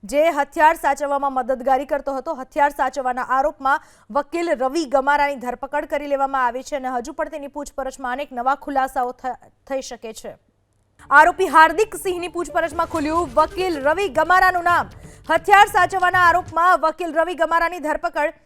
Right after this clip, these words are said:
આરોપી હાર્દિક સિંહની પૂછપરછમાં હજુ પણ થઈ શકે છે અનેક ખુલાસાઓ.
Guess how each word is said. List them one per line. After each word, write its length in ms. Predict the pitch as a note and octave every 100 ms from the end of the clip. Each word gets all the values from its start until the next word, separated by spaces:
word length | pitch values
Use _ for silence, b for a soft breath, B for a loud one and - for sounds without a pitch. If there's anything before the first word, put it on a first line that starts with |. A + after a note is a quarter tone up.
| _ -
આરોપી 380 | C4+ E4 F#4 E4
હાર્દિક 260 | D4+ D#4+ F4+
સિંહની 320 | F4 E4+ D#4+
પૂછપરછમાં 600 | E4 - D4+ D#4 D#4 D4
હજુ 140 | C4 D#4+
પણ 340 | D#4+ D#4 D#4+
થઈ 120 | D4+
શકે 280 | D4 D4 D4
છે 100 | D#4+
અનેક 260 | C4 C#4+ -
ખુલાસાઓ. 640 | C#4+ C4 B3+ - F#3+ B2